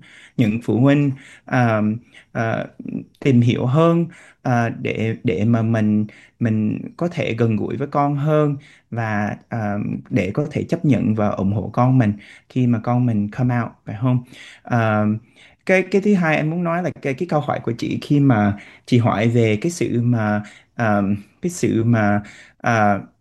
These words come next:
trong gia đình có cái, cái, cái, cái, cái, cái discrimination không á, thì em nghĩ,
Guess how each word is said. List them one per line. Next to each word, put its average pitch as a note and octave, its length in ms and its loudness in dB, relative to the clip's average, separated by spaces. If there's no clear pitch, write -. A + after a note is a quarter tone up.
trong E3 180 0
gia E3 80 2
đình C3 380 4
có C3+ 240 -4
cái, G#3+ 340 0
cái, G#3 200 -4
cái, G#3 180 -4
cái, G#3 180 -2
cái, G#3+ 180 -2
cái G3+ 120 0
discrimination F3+ 880 0
không F#3 300 0
á, G#3+ 120 0
thì A#2+ 180 0
em E3 160 2
nghĩ, C3 280 0